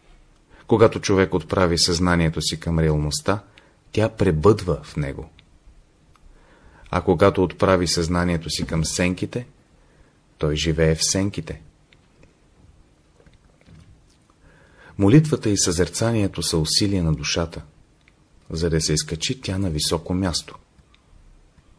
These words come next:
Така идва прилив на умствена енергия и с това се улеснява работата на съзнателния човешки живот.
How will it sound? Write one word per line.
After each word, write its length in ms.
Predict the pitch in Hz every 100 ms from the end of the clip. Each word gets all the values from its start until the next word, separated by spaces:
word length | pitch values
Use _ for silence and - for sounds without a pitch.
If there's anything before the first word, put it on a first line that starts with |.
| _ _ - _ -
Така 340 | 110 127 127 -
идва 400 | 120 110 110 -
прилив 460 | 117 110 104 -
на 180 | 95 95 -
умствена 500 | 120 123 - 101 95
енергия 560 | 95 98 98 104 113 117 - _ _ _ _ _ _ -
и 60 |
с 80 | -
това 220 | 101 98
се 140 | 104 101
улеснява 600 | 85 80 - 95 87 87
работата 540 | 90 82 80 80 82
на 120 | 80
съзнателния 800 | 78 82 85 87 87 92 92 101
човешки 560 | - 95 80 76 - 78
живот. 460 | 76 71 69 -